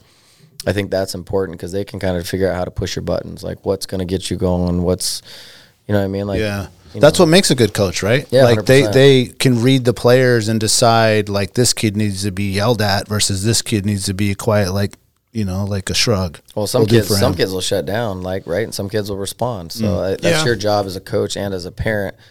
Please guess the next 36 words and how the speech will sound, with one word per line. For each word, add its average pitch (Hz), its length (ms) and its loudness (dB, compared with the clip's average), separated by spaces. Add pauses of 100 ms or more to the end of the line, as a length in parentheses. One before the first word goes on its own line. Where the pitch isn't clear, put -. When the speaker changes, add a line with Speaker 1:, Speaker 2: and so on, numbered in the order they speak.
(200)
Speaker 1:
to 95 120 0
figure 98 320 0
that 92 140 2
out. 85 260 -2 (280)
Speaker 2:
Yeah. 98 220 0 (260)
Speaker 1:
And 104 140 4
it's 107 320 0
Speaker 3:
Yeah. 143 180 -10
Speaker 1:
easier 107 300 0
said 101 200 2
than 92 140 -4
done. 85 280 -4 (640)
Speaker 2:
Oh, 98 140 -2
for 87 160 -4
sure. 82 420 -4
Speaker 1:
Yeah. - 60 -18 (880)
Speaker 3:
Yeah, 196 140 4
and 151 80 4
I 110 40 6
Speaker 1:
Especially 110 220 2
the 101 100 -6
parenting 92 420 -4
side. 73 260 -2 (140)
<laughs> - 160 -16
Speaker 3:
Yeah, 196 180 0
and 175 80 -2
I, 247 220 -2 (120)
I 240 40 0
think, 240 320 -2 (100)
like, 175 280 -4
from 202 240 0
the 165 80 2
parent 175 420 2
angle, 190 460 0 (1300)
man, 196 300 0
it's - 500 -2